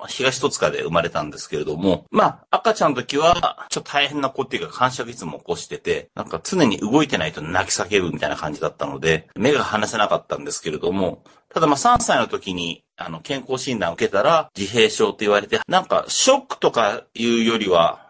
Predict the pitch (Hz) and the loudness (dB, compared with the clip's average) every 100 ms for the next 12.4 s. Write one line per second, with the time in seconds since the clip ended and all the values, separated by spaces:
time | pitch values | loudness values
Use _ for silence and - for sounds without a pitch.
0 | - 123 147 202 196 196 190 180 185 180 | -8 -4 0 0 0 -4 -4 -2 0 2
1 | - - 95 101 92 - 80 78 80 - | 0 0 -2 0 0 -4 -8 -4 -4 -6
2 | - - 120 139 151 147 - 156 123 101 | -14 0 4 6 6 4 2 2 2 4
3 | 135 143 98 80 71 80 - 180 175 - | 4 4 0 -2 -2 -2 0 0 0 -2
4 | 92 90 87 - 87 - 82 80 78 - | -6 -4 -6 -6 -10 -6 -8 -8 -10 -10
5 | 85 85 69 - - - - _ _ - | -10 -10 -10 -8 -8 -10 -12 _ _ -10
6 | 147 185 185 180 175 170 160 65 92 147 | 2 4 6 6 6 6 2 -4 -14 -6
7 | 160 180 160 147 233 226 226 226 220 233 | 2 4 4 4 4 6 6 4 2 -2
8 | 185 143 - 113 107 98 92 90 - _ | 2 2 4 2 2 0 0 0 -4 _
9 | - - - - 202 156 117 135 190 190 | -20 -20 -12 0 2 2 0 0 0 0
10 | 185 170 120 131 170 175 - 175 170 151 | -2 -4 -6 -4 -4 -4 -4 -4 -2 0
11 | 143 143 147 139 139 120 - 127 123 - | 4 6 6 4 4 2 0 0 0 0
12 | - 95 87 80 | -4 -2 -2 -4